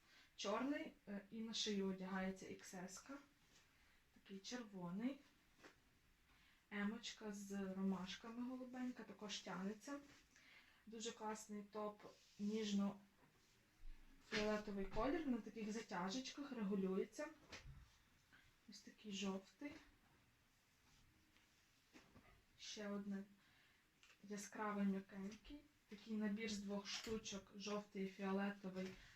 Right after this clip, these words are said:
без бретельок. Також жовтий на ш-, вдягається на шию.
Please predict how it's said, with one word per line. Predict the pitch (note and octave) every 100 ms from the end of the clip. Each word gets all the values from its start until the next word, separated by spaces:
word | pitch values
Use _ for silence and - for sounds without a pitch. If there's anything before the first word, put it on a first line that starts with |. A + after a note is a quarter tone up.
| -
без | G3+ G3+
бретельок. | G3 F#3+ F#3+ E3 D#3+ A3+ C4 - - - - _ _ _ _ _ - - -
Також | - - G#3+ G3
жовтий | G3+ G#3+ G#3+ G#3+
на | G3 G3+
ш-, | - -
вдягається | - G3 G3+ G3+ - G3
на | G3
шию. | - - G3 F#3+ F#3+